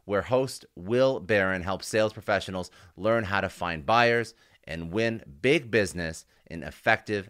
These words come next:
and ethical ways. Now, if some of these topics resonate with you, you're going to love the Salesman Podcast. The psychology of the perfect cold call, uh, successful cold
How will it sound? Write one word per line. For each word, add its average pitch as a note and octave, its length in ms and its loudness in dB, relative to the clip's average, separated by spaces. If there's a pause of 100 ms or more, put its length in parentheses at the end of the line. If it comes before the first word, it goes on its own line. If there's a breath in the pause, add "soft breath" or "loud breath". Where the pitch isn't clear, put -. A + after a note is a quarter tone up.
(140)
and F#2+ 140 -6
ethical D#2+ 580 -8
ways. D2 460 -8 (360 soft breath)
Now, E2 220 -6 (200 soft breath)
if - 180 -12
some B2+ 240 -2
of C#3 100 0
these C3 240 -4
topics A#2 640 -2
resonate G2+ 540 0
with A2+ 260 -2
you, G#2 400 -4
you're F#2 160 -6
going G2 520 -6
to A2 120 -6
love E2+ 460 -2
the D#2+ 80 -12
Salesman E2 640 -4 (260)
Podcast. D#2 540 -6 (380 soft breath)
The F#2+ 180 -6
psychology A2+ 880 2
of G#2 240 2
the G#2+ 60 -6
perfect A#2+ 400 -4
cold - 260 2
call, - 300 -4 (420 soft breath)
uh, E2+ 220 -2
successful C3 760 0
cold B2+ 380 0